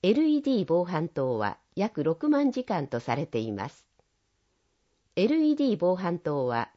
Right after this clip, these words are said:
蛍光灯、防犯灯と比べ、約七倍寿命が長くなっています。エルイーディー防犯灯は灯具交換の頻度が少ないことから、廃棄物の減量化につながるほか、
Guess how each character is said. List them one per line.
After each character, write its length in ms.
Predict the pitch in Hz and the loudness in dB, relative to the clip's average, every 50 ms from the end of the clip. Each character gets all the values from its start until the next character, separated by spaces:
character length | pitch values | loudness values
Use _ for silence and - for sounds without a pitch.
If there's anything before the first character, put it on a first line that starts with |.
| _ - | _ -4
蛍 180 | - 247 294 302 | 0 0 0 0
光 240 | 302 - 269 269 262 | 0 0 0 0 2
灯、 240 | - 226 220 214 | 0 0 0 0
防 200 | 190 185 190 196 | 0 0 -2 -2
犯 220 | 202 202 180 175 180 | -2 -2 -4 -4 -2
灯 200 | - 165 165 165 | 0 0 0 2
と 140 | - 147 151 | 0 -4 -2
比 140 | - 160 139 127 120 - | -2 0 0 0 0 0
べ、 180 | 104 104 - _ _ _ _ _ _ _ _ _ _ _ | -2 -6 -8 _ _ _ _ _ _ _ _ _ _ _
約 320 | - 165 175 - - 127 127 | 0 0 0 0 -2 -2 -2
七 280 | 143 165 208 269 294 | 0 2 2 2 2
倍 320 | 285 - 220 180 - - - _ - - | 2 0 0 -2 -2 -4 -8 _ -10 -4
寿 140 | - 180 | -2 0
命 240 | 190 220 240 240 233 | 2 4 4 4 4
が 120 | 214 214 190 | 4 2 0
長 220 | 220 233 240 240 | 0 0 -2 -2
く 140 | - - 151 | -2 -2 -2
な 120 | 143 135 | -2 -2
っ 40 | - | -4
て 180 | - _ - 123 | -4 _ -2 -2
い 140 | 117 110 | 0 -2
ま 180 | 101 98 92 - | -4 -6 -8 -10
す。 180 | - - _ _ _ _ _ _ _ _ _ _ _ _ _ _ _ _ _ _ _ _ _ _ _ _ _ _ _ _ _ - | -14 -18 _ _ _ _ _ _ _ _ _ _ _ _ _ _ _ _ _ _ _ _ _ _ _ _ _ _ _ _ _ 0
エ 120 | 170 208 | 0 2
ル 100 | 262 311 | 2 4
イ 160 | 320 302 302 | 4 2 2
ー 20 | 285 | 2
デ 100 | 294 285 | 2 0
ィ 100 | 254 208 | 0 2
ー 20 | |
防 180 | 147 165 180 180 | 2 2 2 0
犯 240 | 175 180 165 165 180 | 0 -2 -2 -4 -4
灯 300 | - - 143 135 127 117 | -4 -4 -4 -2 -2 -2
は 220 | 110 110 107 - - _ _ - | -2 -4 -4 -6 -8 _ _ -4
灯 180 | - 240 294 320 | 0 0 2 2
具 100 | 302 294 | 2 0
交 240 | 285 285 - 269 262 | 0 0 2 2 2
換 240 | 247 - 170 151 143 | 2 2 0 0 0
の 140 | 135 139 156 | 0 -2 -2
頻 220 | - 226 220 208 | -2 -2 -2 0
度 120 | 156 135 | 0 0
が 80 | 120 135 | -2 -2
少 240 | - - - 226 220 | -4 -6 -6 -4 -2
な 120 | 214 214 | -2 -2
い 80 | 185 160 | -2 -4
こ 120 | - 131 | -6 -6
と 120 | - 131 113 | -6 -6 -6
か 140 | - 101 | -6 -6
ら、 160 | 101 98 95 - _ _ _ _ _ _ _ _ _ _ | -6 -6 -8 -10 _ _ _ _ _ _ _ _ _ _
廃 220 | - 214 262 294 | -2 -2 -2 0
棄 180 | 302 - 330 302 | 0 -2 -2 -2
物 220 | 285 269 - 170 | -2 -4 -4 -2
の 120 | 156 143 | -2 0
減 240 | 135 160 180 208 214 | 2 2 2 2 2
量 200 | 208 220 202 208 | 0 0 -2 -2
化 140 | 202 190 175 | -2 -2 -2
に 140 | 175 165 170 | -2 -4 -4
つ 120 | - - | -4 -4
な 120 | 180 190 180 | -2 -2 0
が 120 | 180 170 | -2 -2
る 100 | 160 151 | -2 -4
ほ 140 | 156 160 127 | -4 -6 -8
か、 240 | - - 101 - | -6 -6 -6 -6